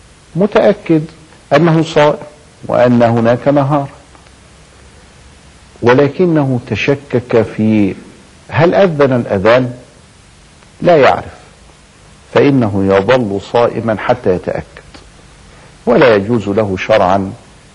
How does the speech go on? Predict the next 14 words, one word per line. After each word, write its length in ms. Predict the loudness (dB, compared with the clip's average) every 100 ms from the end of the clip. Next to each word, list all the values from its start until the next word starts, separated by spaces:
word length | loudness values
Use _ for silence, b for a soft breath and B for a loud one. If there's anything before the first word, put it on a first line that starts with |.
| -20 -12 -2
أن 140 | 0
يأكل 560 | 2 0 0 -2 -2 -2 -4 -4
قبل 320 | -2 -2 0
أن 180 | -2 -2
يتأكد 800 | -6 -8 -6 -4 -4 -4 0 0 -2
تأكدا 720 | -8 -6 -8 -10 -6 -2 -4 -6 -4
تاما 760 | 2 4 4 2 2 2 2 0 -6 -20 -20 -20 -20 -20 -20 -20 -20
حسيا 800 | -10 -8 -6 0 2 4 2 0 -8 -20 -20 -20 -20 -20 _ -10
من 420 | -2 0 0 -2 -6 -14 -20 -20 -20 _ _ _ _ _ -20 _ -20 -20 -20 -20 -20 -20 -20 -20 -20 -20 -20 -6
دخول 300 | -4 0 0
الوقت. 380 | 0 -6 -10 -12 -20 -20 -20 -20 -20 -20 -20 -20 -20 _ _ _ _ _ _ _ _ B B B B B 0
وهو، 480 | 0 4 4 4 0 -8 -20 -20 _ _ -20 -4
آه، 500 | 0 2 2 0 -2
بالليل 600 | -2 2 4 4 2 -2